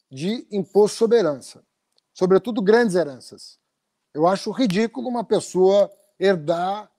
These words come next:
dois bilhões de dólares. Eu acho absurdo isso. No-, na sociedade que eu imagino, isso não acontecerá, a não ser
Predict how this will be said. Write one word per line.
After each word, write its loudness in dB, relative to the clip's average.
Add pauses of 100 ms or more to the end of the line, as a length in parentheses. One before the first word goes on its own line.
(420)
dois 4
bilhões -4
de -6
dólares. -6
Eu -12
acho -4
absurdo 2
isso. -18 (400)
No-, -10
na -6
sociedade 2
que 0
eu 4
imagino, -4 (440)
isso -6
não 2
acontecerá, 0 (320)
a -4
não -2
ser 2